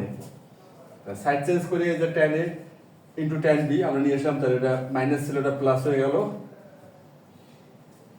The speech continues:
তারপর হচ্ছে ট্যান B into ট্যান C, ট্যান B into ট্যান C plus ট্যান C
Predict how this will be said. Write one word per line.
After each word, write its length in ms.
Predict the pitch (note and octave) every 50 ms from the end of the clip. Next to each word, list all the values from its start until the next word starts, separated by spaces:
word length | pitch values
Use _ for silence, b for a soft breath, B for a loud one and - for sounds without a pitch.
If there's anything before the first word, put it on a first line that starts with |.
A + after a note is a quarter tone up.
| - - - - - - C3+
তারপর 320 | C3 C3+ C3+ - D#3 D3+ D3 D3+
হচ্ছে 200 | D3+ D3 - E3 D#3 C#3
ট্যান 160 | D#3 D3 C#3+ D3 D3 D3
B 20 | D#3 E3 E3 D#3+ - D3+
into 260 | C#3 C3+ C3+ C3 C#3 C#3+ C#3 C3+ C#3 -
ট্যান 180 | D3 C#3 C#3 C#3 C#3 C3+ C#3+
C, 20 | D3 C#3+ D#3 D#3+ C#3+ D3 C#3+ - - - - - - - - - - - - - - - - - - - - - -
ট্যান 180 | C#3 C#3 C#3 C#3+ D3 D3
B 20 | D3+ E3 E3 - - D3
into 300 | C3 B2 C3 B2+ B2+ C3+ - - - - - - - - - - - - - - - - - - - - - - - -
ট্যান 180 | C#3 C#3 C#3+ C#3+ C#3+ C#3+ C#3+
C 20 | D#3 F3+ - - - - - - - - - - -
plus 400 | - C3+ B2 B2 C3+ - A#3+ - - - - - - - - - - - - - - - - - - - - - - - - - - - - - - - - - - -
ট্যান 180 | C#3 C3+ C#3 D3 D3 C#3+
C 20 | D3